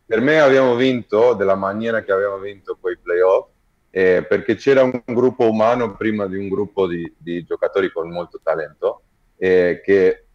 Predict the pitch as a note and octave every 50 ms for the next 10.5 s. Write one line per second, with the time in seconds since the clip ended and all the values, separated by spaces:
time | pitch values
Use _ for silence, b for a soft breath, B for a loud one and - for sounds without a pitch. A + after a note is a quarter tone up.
0 | _ _ - B2 A2+ - C#3 C3+ C3 E3+ F3 E3+ C#3+ - - E3 E3+ E3+ D#3+ D#3
1 | D3 C3+ - - - C#3+ D#3 D#3 D#3 D3 A2+ A#2+ A2+ - - A2 - - C3+ C3+
2 | A#2+ A2+ - - - B2+ A#2+ A2 G#2 F#2+ F#2+ F#2 F#2 - F#2 F#2 F#2 F#2 - G#2+
3 | G2 - A2 A2 G#2+ F2 F#2 E2+ - F#2+ F2+ - _ - F#2 F#2 G2 G#2 G#2+ G2+
4 | - - - F#2 F2 F2 D#2+ - _ _ _ _ _ _ F2 F2 F#2+ G#2 A2 A2+
5 | G#2+ G#2+ F#2+ - G2 F2 - F#2 F#2 G2+ A2+ A2 G2+ F#2+ F#2 - - F#2 G2 G#2+
6 | G#2+ G2+ - - G2 G2 B2+ C3 A2 G2 F#2 F2 F2 F2 F2+ F2 - E2+ E2 D#2
7 | - E2+ E2+ E2+ - G#2+ G2+ F#2 - F2 E2 F2 F2+ - - F2+ F2 G2+ G2+ G2
8 | F#2 E2+ D#2 E2 E2+ E2+ E2+ E2 - - E2 D#2+ D#2 D2 - _ _ _ _ _
9 | _ _ - F2 E2 E2 D#2+ D#2+ D#2+ D#2+ D2+ - - - D#2+ E2 - - F2+ D#2
10 | - E2 E2 E2+ G2 G#2+ G2+ G2 A2+